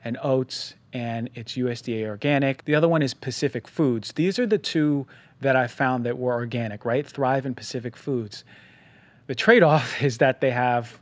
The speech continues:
more sugar. Thirteen grams of sugar for the Thrive, seventeen grams of sugar for Pacific. That's a lot of sugar in one shot. So if you're gonna have, if you're gonna have oat milk, probably the best bet would be to have,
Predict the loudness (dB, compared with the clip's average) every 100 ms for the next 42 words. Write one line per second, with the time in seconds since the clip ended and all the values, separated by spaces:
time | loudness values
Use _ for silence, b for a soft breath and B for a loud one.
0 | _ _ _ _ _ -2 0 0 2 0
1 | -2 -10 -16 B B B _ _ -20 -20
2 | _ -20 -10 4 4 4 2 2 0 0
3 | -2 -2 -2 -6 -8 0 2 4 2 -2
4 | -4 -2 -2 -4 -6 -6 -8 -8 -8 -10
5 | -10 -14 -14 -12 -12 -14 -18 -14 -10 -8
6 | -8 -6 -6 -6 -10 -10 -10 -8 -6 -8
7 | -12 -20 B B B B B 4 4 4
8 | -4 -8 -6 -2 0 0 0 0 4 4
9 | 4 0 -18 _ _ _ -20 -20 -14 -10
10 | -6 -2 -2 -2 -6 -4 -6 -6 -8 -10
11 | -14 -20 _ B B B B -10 0 2
12 | 2 2 -2 -2 -4 -6 -6 -4 -6 -6
13 | -10 -6 -6 -6 -8 -6 -4 0 0 0